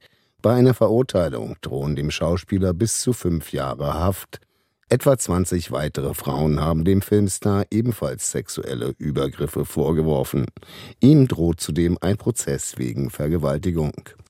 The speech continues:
Über Paris oder New York gibt es zahllose Lieder, über Göttingen nur wenige. Eins der bekanntesten ist das Chanson Göttingen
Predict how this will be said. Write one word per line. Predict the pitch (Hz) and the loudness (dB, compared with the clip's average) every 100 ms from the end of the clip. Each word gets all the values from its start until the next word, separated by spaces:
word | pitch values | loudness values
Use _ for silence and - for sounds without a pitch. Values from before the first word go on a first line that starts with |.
| _ _ _ _ _ _ _ _ _ _ _ _ _ - | _ _ _ _ _ _ _ _ _ _ _ _ _ 0
Über | 120 123 | 4 4
Paris | 113 117 117 139 - 78 | 4 4 4 4 4 0
oder | 67 67 | 0 0
New | 67 | 0
York | 67 67 71 76 | 0 0 0 0
gibt | 87 82 - | -2 -2 -2
es | 87 - | -2 0
zahllose | - 92 98 104 101 | 0 0 2 2 2
Lieder, | 107 113 113 113 104 - _ - | 0 2 2 0 -2 -12 _ -2
über | 151 127 | 0 0
Göttingen | 78 73 67 69 69 67 | -4 -8 -6 -6 -6 -4
nur | 80 90 78 | -2 -2 -2
wenige. | 85 98 104 90 64 - _ _ _ _ | 0 2 0 0 -8 -12 _ _ _ _
Eins | - 139 - | 0 0 2
der | 143 | 0
bekanntesten | 90 - 80 80 80 - - 87 82 | 0 -2 -4 -2 -2 -4 -2 0 0
ist | 98 - - | -2 -4 0
das | 92 | -2
Chanson | - 95 98 - 98 98 107 87 | 0 0 0 0 0 0 0 0
Göttingen | 107 110 113 107 110 | 0 2 2 4 2